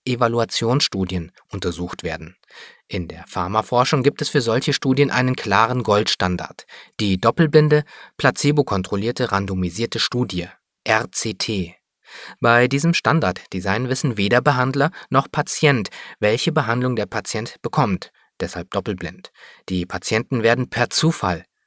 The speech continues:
randomisiert einer von mehreren Behandlungsbedingungen zugeteilt und den verabreichten Medikamenten ist nicht anzusehen,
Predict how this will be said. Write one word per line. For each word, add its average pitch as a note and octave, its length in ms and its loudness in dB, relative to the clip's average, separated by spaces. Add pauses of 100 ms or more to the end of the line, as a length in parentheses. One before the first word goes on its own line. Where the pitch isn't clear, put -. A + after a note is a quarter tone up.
(120)
randomisiert G#2+ 760 -2 (380)
einer A#2+ 360 2
von A#2+ 360 0
mehreren A#2 560 4
Behandlungsbedingungen A2+ 1040 -2
zugeteilt C#3 600 0 (380)
und C#3 380 2 (100)
den C3+ 220 0
verabreichten G#2+ 800 -2
Medikamenten F2+ 680 -2
ist - 260 -8
nicht A2 360 -2
anzusehen, C3 520 2